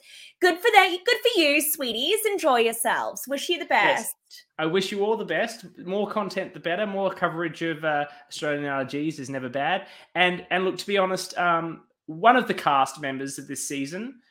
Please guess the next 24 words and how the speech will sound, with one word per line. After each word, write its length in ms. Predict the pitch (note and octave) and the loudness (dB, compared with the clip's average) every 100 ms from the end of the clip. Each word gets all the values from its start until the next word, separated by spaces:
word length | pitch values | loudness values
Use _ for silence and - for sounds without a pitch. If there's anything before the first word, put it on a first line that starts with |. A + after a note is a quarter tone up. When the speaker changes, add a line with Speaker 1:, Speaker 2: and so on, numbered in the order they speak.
| _ - | _ 2
Speaker 2:
and 120 | F3 | 4
I 60 | E3+ | 6
won't 240 | D#3+ D3+ | 4 0
say 160 | D3+ C3+ | -2 -2
who 120 | C3+ | -2
that 200 | B2 D2+ | -4 -4
was 460 | C3 F3 A#3+ - _ _ - | -4 -6 -8 -18 _ _ -20
for 100 | C3+ | -8
fear 260 | D3+ C#3 | -4 -2
of, 140 | B2+ - - | -4 -8 -8
uh, 220 | C3+ B2 A#2 | -6 -6 -2
blowback 460 | C#3 C#3 D3 D3+ | 0 2 0 -2
on 160 | D3 D3 | -4 -4
them, 320 | D#3 G3 D4 - _ _ | -4 -4 -8 -14 _ _
uh, 200 | C#3+ C#3 | 2 4
particularly 440 | C3+ - D3 - C#3+ | 4 0 0 0 -2
when 80 | C3+ | -2
they 60 | |
talk 240 | B2+ F#3 F#3 | -2 -4 -2
about 240 | D3 G#2+ | -2 -2
them 120 | A#2 | -4
on 120 | A2 G#2 | -6 -8
their 100 | G#2 | -8
podcast, 640 | G#2+ A2 A2 B2 - - | -10 -12 -10 -12 -14 -20